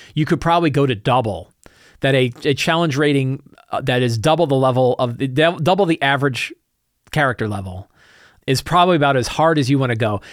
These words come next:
And what happens is a monster's attack bonus, the amount of damage that they do,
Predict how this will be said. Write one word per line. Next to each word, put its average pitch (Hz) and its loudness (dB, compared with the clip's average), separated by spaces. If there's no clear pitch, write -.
And 175 0
what 180 4
happens 226 0
is 160 0
a 160 0
monster's 156 0
attack 147 -4
bonus, 139 0
the 143 -2
amount 147 0
of 123 -6
damage 139 -2
that 127 -4
they 123 -2
do, 117 -2